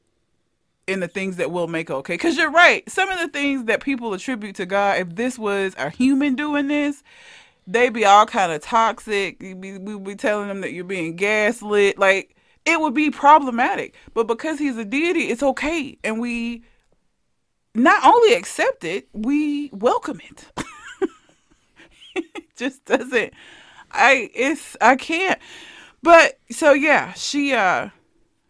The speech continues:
and again, I didn't even, I, I haven't even brought this up to her because I know her level of faith. It'll just piss me off. Um, we had arguments about this when I, like,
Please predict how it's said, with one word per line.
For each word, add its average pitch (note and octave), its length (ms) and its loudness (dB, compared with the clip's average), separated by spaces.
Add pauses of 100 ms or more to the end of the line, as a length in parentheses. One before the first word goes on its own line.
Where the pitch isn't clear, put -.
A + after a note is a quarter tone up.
(640)
and D4+ 180 8
again, B3+ 320 4
I G3 100 2
didn't F#3 280 -4
even, D#3 400 -6
I, F#3 360 2
I - 20 0
haven't E3+ 300 -4
even D#3 180 -8
brought D3+ 180 -4
this D3+ 180 -12
up D3 140 -8
to E3+ 60 -10
her D#3 100 -8
because D#3 260 -8
I D3+ 120 -2
know D3+ 580 -6 (540)
her F#3+ 200 0
level E3 420 -2
of C#3 80 -10
faith. C#3+ 360 -8 (840)
It'll G#3 180 4
just G#3+ 180 -8
piss - 280 -2
me D3 120 -6
off. B2+ 280 -8 (260)
Um, D3+ 480 -6
we G#3 180 -4
had G#3 280 4
arguments F3+ 520 0
about E3 300 -2
this D#3+ 200 -10
when D#3 140 -4
I, C#3 160 -4
like, F3+ 340 -4